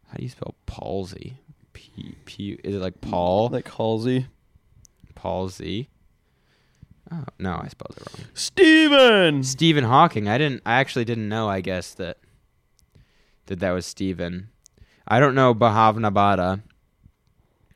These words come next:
Speaker 1: or Chris Foseca, Ann McDonald, Jerry Taylor, Christopher Nolan.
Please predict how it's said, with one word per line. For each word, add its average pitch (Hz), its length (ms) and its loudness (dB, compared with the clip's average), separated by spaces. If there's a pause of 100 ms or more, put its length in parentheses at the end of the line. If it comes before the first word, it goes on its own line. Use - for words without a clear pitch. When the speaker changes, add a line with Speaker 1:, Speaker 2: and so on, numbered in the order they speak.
(120)
Speaker 1:
or 170 120 -8
Chris - 280 -2
Foseca, 95 840 -2 (960)
Ann 90 200 -6
McDonald, 92 680 -6
Jerry 98 260 -12
Taylor, 95 580 -6
Christopher 160 460 0
Nolan. 127 560 -2